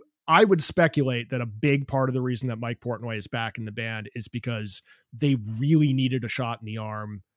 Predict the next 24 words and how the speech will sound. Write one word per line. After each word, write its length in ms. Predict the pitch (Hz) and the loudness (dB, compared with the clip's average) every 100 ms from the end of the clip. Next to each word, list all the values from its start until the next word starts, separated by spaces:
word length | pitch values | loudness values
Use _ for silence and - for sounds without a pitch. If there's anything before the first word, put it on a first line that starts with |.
| _ _ _ | _ _ _
and 300 | 127 120 113 | -6 -6 -6
they 140 | 139 131 | -4 0
needed 400 | 131 147 147 120 | 2 4 4 2
someone 520 | - 123 123 120 113 | -2 -2 -2 -6 -8
to 400 | - 120 117 113 - _ _ _ _ | -6 -4 -2 -4 -10 _ _ _ _
communicate 880 | - 160 151 170 185 165 160 127 120 _ _ _ _ _ 139 | 2 6 10 10 10 8 4 0 -2 _ _ _ _ _ 0
and 80 | |
actually 360 | 143 147 151 135 | 2 4 4 4
market 640 | 123 131 139 156 156 135 123 | 4 4 4 4 2 -2 -2
their 160 | 123 | -4
music 380 | 123 143 147 135 | 2 2 2 -2
again 340 | 120 113 107 | -4 -6 -6
to 100 | 98 | -8
their 140 | 120 110 | -8 -6
fan 260 | 135 131 | -4 -4
base. 240 | 120 104 - | -4 -6 -6
And 120 | 135 127 | -2 2
Mike 260 | 139 139 | 2 2
Portnoy 340 | 143 139 131 123 | 0 0 -2 -2
knows 220 | 117 113 | -4 -4
how 100 | 120 | -6
to 80 | 110 | -6
do 200 | 123 117 | -4 -4
that, 260 | 104 104 | -4 -6